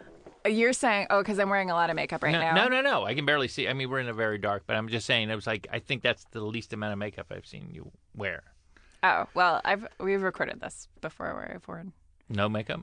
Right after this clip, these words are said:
Speaker 1: No makeup. I don't
Speaker 2: Yeah.
Speaker 1: really wear that much
Speaker 2: Yeah, yeah,
Speaker 1: makeup.
Speaker 2: no.
Speaker 1: Yeah.
Speaker 2: But you s-, let me just say, I, I'm sorry that you went through that. That's,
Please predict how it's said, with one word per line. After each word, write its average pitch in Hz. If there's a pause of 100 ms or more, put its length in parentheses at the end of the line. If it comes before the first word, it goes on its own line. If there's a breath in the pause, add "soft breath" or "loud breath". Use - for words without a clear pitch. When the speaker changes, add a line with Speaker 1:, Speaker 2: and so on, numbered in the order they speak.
(100)
Speaker 1:
No 185
makeup. 175
I 208
don't 370
Speaker 2:
Yeah. 622
Speaker 1:
really 381
wear 269
that 185
much 160
Speaker 2:
Yeah, 190
yeah, -
Speaker 1:
makeup. 131
Speaker 2:
no. 170
Speaker 1:
Yeah. 175 (880 soft breath)
Speaker 2:
But 135 (240)
you 143
s-, - (100)
let 131
me 196
just 208
say, 185
I, 101 (760 soft breath)
I'm 120
sorry 135
that 123
you 117
went 107
through 92
that. - (120)
That's, 123